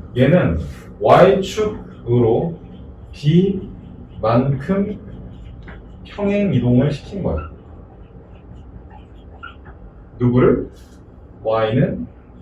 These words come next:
에이엑스를 Y축으로 B만큼 평행 이동 시키네야 라고 얘기하게 된다는 거야.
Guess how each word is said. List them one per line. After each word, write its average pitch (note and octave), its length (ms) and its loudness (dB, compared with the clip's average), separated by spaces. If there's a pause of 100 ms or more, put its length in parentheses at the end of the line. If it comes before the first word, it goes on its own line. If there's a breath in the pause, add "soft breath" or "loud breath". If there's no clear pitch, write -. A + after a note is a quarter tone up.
(960)
에이엑스를 - 920 -2 (800)
Y축으로 E3+ 760 2
B만큼 C3+ 500 0
평행 F#3+ 260 -4
이동 E3 120 -4
시키네야 F3+ 680 -2
라고 G#2 240 4
얘기하게 G#2 380 -2
된다는 C#3 400 -2
거야. - 140 -10